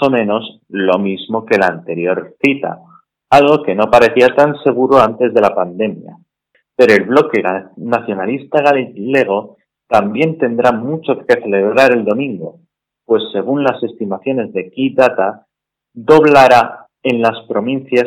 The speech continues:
más industrializadas a costa de Galicia en común. Mientras tanto, Urkullu ganaría en Euskadi, aunque por primera vez sería posible un tripartito vasco mayoritario de izquierdas,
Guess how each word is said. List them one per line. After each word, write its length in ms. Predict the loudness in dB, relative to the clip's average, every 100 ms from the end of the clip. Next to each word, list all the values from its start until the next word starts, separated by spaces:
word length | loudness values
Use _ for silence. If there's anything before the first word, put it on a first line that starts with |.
| 0
más 240 | -2 -2
industrializadas 1400 | -4 -2 -2 -2 -6 _ -8 -4 -2 0 0 2 0 -4 -4
a 140 | -2
costa 340 | -2 -4 -2 -2
de 140 | -2
Galicia 440 | -4 -6 -6 -8
en 200 | -8 -10
común. 520 | -16 -12 -12 -12 -20 _ _ _
Mientras 500 | -6 -6 -4 -6 0
tanto, 500 | 0 0 -2 -4 -4 -2
Urkullu 760 | -2 0 4 4 4 -4 -8 -12
ganaría 840 | -6 0 2 2 0 2 2 2
en 100 | -2
Euskadi, 580 | -10 -8 -2 0 -2 -12 _ _ _ _
aunque 500 | 0 0 0 -2 -2 2
por 340 | 2 0 -6
primera 440 | -8 -4 -2 0 2
vez 340 | 0 -4 -8
sería 360 | -6 -2 -2 -2
posible 580 | -4 -4 -4 -4 -6 -6
un 300 | -10 -10 -8
tripartito 880 | -6 -2 0 -2 -6 -4 -2 -4 0
vasco 460 | -2 -2 -6 -6
mayoritario 800 | -6 -8 -8 -10 -4 -2 2 2
de 80 | 0
izquierdas, 580 | -4 -2 0 0 -2